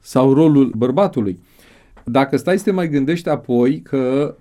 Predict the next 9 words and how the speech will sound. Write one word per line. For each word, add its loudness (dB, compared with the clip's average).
pe 2
lângă 2
acest -6
aspect, -6
avem -2
un -2
altul, 0
și -12
anume -2